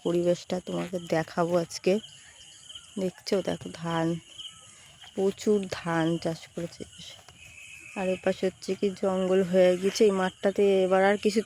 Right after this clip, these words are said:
চাষ করেনি, দেখেছো। তো ওই যে তোমাদের দাদা ভাইও এসছে, দেখছো। আর এই পাশেও দেখো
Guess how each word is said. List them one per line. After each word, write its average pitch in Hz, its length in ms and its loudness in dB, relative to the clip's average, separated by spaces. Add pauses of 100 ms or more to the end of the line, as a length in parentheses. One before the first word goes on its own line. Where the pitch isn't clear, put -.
চাষ 180 200 6 (160)
করেনি, 175 360 4 (1300)
দেখেছো। 190 400 -10 (1400)
তো - 160 -12
ওই 175 120 -4
যে 185 60 -2 (100)
তোমাদের 175 340 0 (100)
দাদা 156 300 4
ভাইও 180 280 2 (160)
এসছে, - 340 -4 (1600)
দেখছো। - 420 -8 (1300)
আর 190 140 -8
এই 180 120 -6
পাশেও 185 240 -2 (100)
দেখো 190 180 0